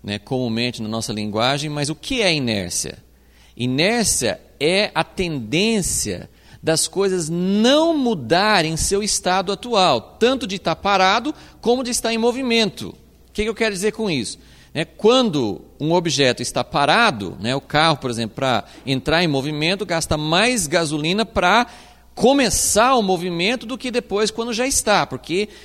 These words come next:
ele tem que vencer a força da inércia. A tendência da inércia é tudo que tá parado,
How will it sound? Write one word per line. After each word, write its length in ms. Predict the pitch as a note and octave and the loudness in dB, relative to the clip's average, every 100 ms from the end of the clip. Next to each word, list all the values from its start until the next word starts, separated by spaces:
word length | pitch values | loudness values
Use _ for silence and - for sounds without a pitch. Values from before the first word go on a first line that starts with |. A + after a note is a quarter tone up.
| - | -8
ele 140 | D3 | -6
tem 140 | E3 G3+ | -4 -4
que 140 | G3+ | -6
vencer 1120 | C#3+ C3 C4 D4 A#3 - D#3+ F3 A#3 - - | -8 -2 0 2 0 0 2 2 2 -4 -10
a 120 | - A3 | -8 -8
força 500 | - E3 F3+ F#3 G3 | -2 0 0 0 -2
da 140 | A3 | -4
inércia. 640 | B3 G#3+ G3+ F#3+ - F#2 - - - | 0 2 2 2 -2 -4 -10 -20 -8
A 100 | - | -8
tendência 880 | - G3+ F#3 C#3 F3+ C#4+ D#4 A#3 E3+ | -2 -2 -2 0 4 4 4 2 0
da 140 | D3 | 0
inércia 640 | B2 D3 A#3 A3+ - G2+ - - - | 0 0 0 0 -2 -6 -8 -20 -4
é 160 | D3 D#3 | -4 -4
tudo 460 | - - D#4 F4+ | -8 2 4 4
que 80 | F4 | 2
tá 140 | F#3 | 0
parado, 560 | F3 A3 G#3+ F#3+ A#3 A4 | 2 2 4 4 2 -2